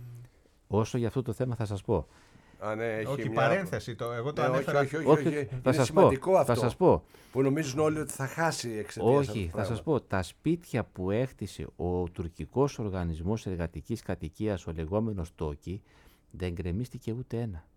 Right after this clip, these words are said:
Speaker 3: Ναι.
Speaker 1: Ούτε μια αρρογμή, που σημαίνει τι; Ότι στη συνείδηση του κόσμου λέει ότι τα σπίτια που έφτιαξε το κράτος, άρα ο Ερντοάν, είναι γερά.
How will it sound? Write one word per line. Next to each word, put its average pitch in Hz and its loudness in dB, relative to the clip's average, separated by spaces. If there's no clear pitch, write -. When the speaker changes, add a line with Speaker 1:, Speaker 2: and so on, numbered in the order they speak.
Speaker 3:
Ναι. 127 -8
Speaker 1:
Ούτε 117 0
μια 120 0
αρρογμή, 127 0
που 90 -6
σημαίνει 117 -2
τι; 127 0
Ότι 85 -6
στη - -16
συνείδηση 110 -4
του - -10
κόσμου 87 -2
λέει 117 0
ότι 85 -4
τα 82 -10
σπίτια - -6
που 120 -2
έφτιαξε 113 -2
το 92 -4
κράτος, 98 -4
άρα 117 2
ο 117 4
Ερντοάν, 87 4
είναι 117 0
γερά. 139 0